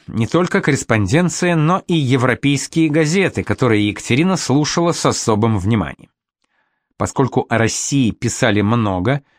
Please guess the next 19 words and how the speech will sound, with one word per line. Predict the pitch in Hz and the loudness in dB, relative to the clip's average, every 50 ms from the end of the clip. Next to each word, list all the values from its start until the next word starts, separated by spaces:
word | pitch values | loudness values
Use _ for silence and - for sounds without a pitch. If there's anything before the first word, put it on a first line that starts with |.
| _ _ _ _ _ _ | _ _ _ _ _ _
не | 123 139 147 | 2 2 2
всегда | 131 - - - 156 139 143 143 180 175 | 2 -2 -4 -4 -4 -2 -2 0 0 0
доброжелательно | 135 113 120 170 147 147 160 151 123 113 135 120 110 107 110 - - 151 160 165 151 | 0 0 0 0 2 2 2 2 2 0 0 0 0 -2 -2 -2 -2 -2 0 0 0
и | |
часто | 135 - 131 113 98 - 110 | 0 0 -2 -2 -2 -2 -4
с | 104 - - | -4 -2 0
ошибками, | 180 139 - - - 117 - - - 156 170 185 - _ _ _ _ _ _ _ _ | 0 0 0 -2 -4 -4 -4 -2 -2 -2 -2 -2 -4 _ _ _ _ _ _ _ _
то | - 143 | 0 0
императрица | 120 104 113 101 98 - - 165 202 - - - 190 | 2 2 0 0 0 0 0 -2 -4 -2 -4 -4 -4
сама | - - - 156 175 151 127 123 123 | -4 -2 -2 0 2 2 2 2 2
распоряжалась | 123 123 123 - - - 120 123 120 101 107 113 107 107 104 - | 0 -2 -4 -2 -2 -2 0 0 0 2 2 0 0 0 -2 -4
относительно | 101 - - 104 101 - - - - 98 101 92 | -6 -4 -2 -4 -4 -4 -6 -8 -4 -2 -2 -2
того, | - 98 110 147 190 180 - - _ _ _ _ _ | 0 0 0 0 0 -2 -4 -14 _ _ _ _ _
на | 117 127 139 135 | 2 2 2 2
какую | - 135 - - 139 123 107 95 | 0 -4 -2 0 0 0 0 0
статью | - - 104 85 80 - 185 196 | -2 -2 -4 -4 -2 0 -2 -2
следует | - - - 123 147 147 156 151 139 | -2 0 0 0 0 2 0 -2 -2
поместить | - 101 90 87 85 - - - 117 104 - - _ _ _ | -2 -2 -2 -2 -2 -4 -4 -4 -4 -4 -6 -14 _ _ _
опровержение. | 175 143 - 127 123 107 104 98 82 80 71 58 50 - | -4 0 0 0 0 0 0 -4 -6 -8 -12 -14 -16 -20